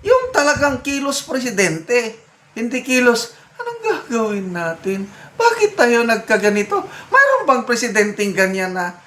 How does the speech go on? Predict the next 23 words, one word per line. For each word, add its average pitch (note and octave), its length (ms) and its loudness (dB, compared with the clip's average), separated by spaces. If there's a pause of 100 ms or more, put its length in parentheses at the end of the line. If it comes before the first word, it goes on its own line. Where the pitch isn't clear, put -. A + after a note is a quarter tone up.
(160)
nagtatanong B4 640 2
ka, B3+ 160 -4
bakit A#3+ 320 0
ganito?" A3+ 400 -6 (2250)
So, A#3 200 2 (2250)
sana G#3+ 480 0
magbago E3 640 -2
pa. F3+ 240 -8 (800)
Kasi F3 480 2 (480)
mayroon G#3 400 2
pang G#3+ 160 0
magagawa G3 640 2
ang F3+ 80 -8
Pangulo. F3 480 -4 (240)
Yung F3+ 240 -2
remaining F#3 480 -2
three F3+ 320 0
years - 160 -8
niya, E3 160 -4
marami F#3+ 480 2
pa F3 160 -4
siyang E3 240 -2
magagawa D3 560 2